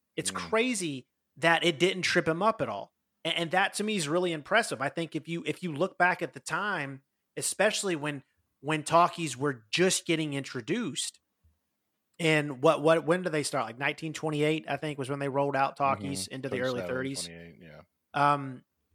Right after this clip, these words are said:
Speaker 1: so that was a hard transition for a lot of filmmakers, and a lot of filmmakers just didn't do it.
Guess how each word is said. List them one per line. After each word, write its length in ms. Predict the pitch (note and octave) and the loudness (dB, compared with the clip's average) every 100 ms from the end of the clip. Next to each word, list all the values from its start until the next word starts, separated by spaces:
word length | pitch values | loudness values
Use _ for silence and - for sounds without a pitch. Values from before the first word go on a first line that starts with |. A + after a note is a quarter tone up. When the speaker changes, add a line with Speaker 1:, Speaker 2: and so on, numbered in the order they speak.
| _ - | _ -2
Speaker 1:
so 200 | - F#3+ | 0 6
that 200 | F#3+ A#3+ | 4 6
was 120 | C4 | 4
a 60 | |
hard 300 | G3+ F#3+ G#3+ | 4 6 4
transition 560 | - G#3+ G3+ F#3+ A#3+ A3 | 2 -2 0 0 0 -4
for 160 | - F3 | 0 4
a 40 | |
lot 180 | E3+ F3+ | 6 4
of 60 | |
filmmakers, 500 | - A3 D4+ C#3+ C#3+ | 2 -2 0 0 0
and 80 | D3+ | 0
a 40 | D#3 | 4
lot 160 | F3+ | 4
of 80 | A3+ | 4
filmmakers 420 | G3 F3+ F#3 F3+ | 0 0 0 0
just 200 | D#3+ F3 | -2 -2
didn't 240 | D3 F#3+ D3 | -2 -2 -2
do 180 | G3+ | -2
it. 140 | C#4+ | -2